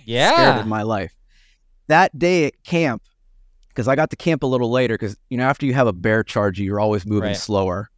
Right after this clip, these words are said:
Speaker 2: right? You're always, you know, being more aware and more cautious. It's just how the trail
Speaker 1: Right.
Speaker 2: plays out.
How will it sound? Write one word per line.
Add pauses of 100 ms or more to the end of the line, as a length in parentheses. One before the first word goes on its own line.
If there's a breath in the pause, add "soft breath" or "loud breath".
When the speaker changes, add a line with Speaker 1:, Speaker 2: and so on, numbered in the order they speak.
Speaker 2:
right?
You're
always, (320)
you
know,
being
more
aware
and
more
cautious.
It's
just (200)
how
the
trail
Speaker 1:
Right.
Speaker 2:
plays
out.